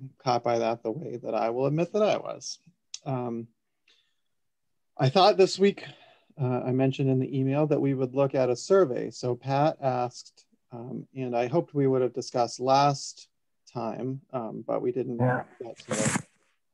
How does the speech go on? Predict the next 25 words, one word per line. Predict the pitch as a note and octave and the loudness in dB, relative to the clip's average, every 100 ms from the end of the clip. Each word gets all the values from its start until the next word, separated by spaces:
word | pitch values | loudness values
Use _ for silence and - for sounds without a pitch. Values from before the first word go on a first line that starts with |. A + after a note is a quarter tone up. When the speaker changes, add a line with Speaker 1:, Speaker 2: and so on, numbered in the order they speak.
| - - | -20 -12
Speaker 1:
Um, | A#2+ A#2 A2+ - | -8 -6 -6 -6
a | C3 | -8
survey | - E3 D3 C3 C3 B2+ | 4 4 6 2 0 -2
that | A#2 B2 B2 - | 0 2 2 -2
Pat | - C#3 C3+ C3 | -2 2 2 0
can | - C3+ B2+ B2+ B2 | -2 -2 0 -2 -4
take | C3+ B2+ B2+ | -2 -2 0
Speaker 2:
Okay. | A#2 | 0
Speaker 1:
around | A#2 A#2 E3+ E3+ A#2 _ _ _ _ _ _ | 0 -2 -2 -6 -12 _ _ _ _ _ _
to, | C3 B2 A#2+ A#2 A2+ - - _ - | 0 2 0 -2 -4 -8 -10 _ -10
um, | A2 F#2 F#2 B2+ _ _ _ | -8 -8 -12 -14 _ _ _
Hamlet | C#3+ C#3 D#3 C#3 | 2 2 2 0
residents. | C3 A#2 A2+ B2 D#3+ - - _ _ _ _ _ _ - - _ - | -4 -4 -6 -8 -8 -10 -20 _ _ _ _ _ _ -20 -20 _ -6
Um, | B2+ A#2 A#2+ A#2+ - | -4 -4 -6 -10 -6
and | C3 B2+ | -2 0
I, | B2+ C3 - | 0 -4 -8
I | B2+ | -4
thought | C3 B2+ | 0 2
I | B2+ | 2
would | B2 | 2
share | - E3 E3+ E3+ | 0 4 6 6
that | E3 D#3+ E3 | 8 6 4
with | D#3 D3+ - | 2 -2 0
the | D3 | -2
group | C#3 D#3 D#3 | 2 4 4